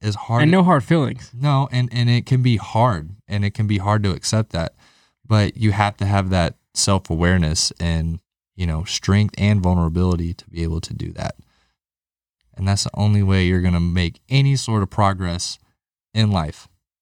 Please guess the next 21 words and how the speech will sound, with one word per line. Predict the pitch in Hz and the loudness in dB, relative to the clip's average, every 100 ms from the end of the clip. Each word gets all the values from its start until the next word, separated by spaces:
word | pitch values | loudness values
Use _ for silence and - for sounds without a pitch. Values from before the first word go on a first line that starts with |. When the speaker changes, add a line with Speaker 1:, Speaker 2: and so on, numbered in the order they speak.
| - | -8
Speaker 1:
ever. | 95 82 - _ _ _ | -6 -6 -12 _ _ _
Speaker 2:
And | 147 156 | 0 0
it, | - - | 0 0
and | 156 | 2
it | 165 | 2
takes | - 180 165 | 0 -2 0
a | 160 | -2
lot, | 147 110 120 147 - _ _ - | -2 -2 -2 -2 -4 _ _ -12
too. | 107 135 131 | -4 -2 -2
Speaker 1:
Mm-hmm. | 117 - | -4 -2
Speaker 2:
I | 127 160 | 0 0
truly | - 156 156 | 2 2 2
believe | 135 131 123 | 2 0 -2
it | 120 | -2
takes | 131 117 | -2 -2
a | |
lot | 110 110 117 - | -4 -2 -2 -2
to | - | -10
collab | 110 113 110 104 101 | -6 -4 -4 -6 -8
with | 101 | -14
somebody. | - 104 87 62 | -14 -12 -12 -12